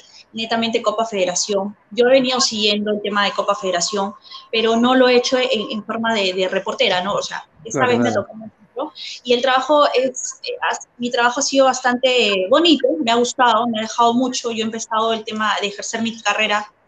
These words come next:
Speaker 1: haciendo menores y, y me siento muy orgullosa del trabajo porque en sí, eh, y lo voy a decir, ¿ah?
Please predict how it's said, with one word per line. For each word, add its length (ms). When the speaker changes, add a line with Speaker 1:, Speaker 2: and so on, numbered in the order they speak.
Speaker 1:
haciendo 380
menores 540
y, 420
y 60
me 280
siento 280
muy 160
orgullosa 420
del 100
trabajo 380
porque 340
en 120
sí, 400
eh, 580
y 220
lo 120
voy 120
a 60
decir, 340
¿ah? 220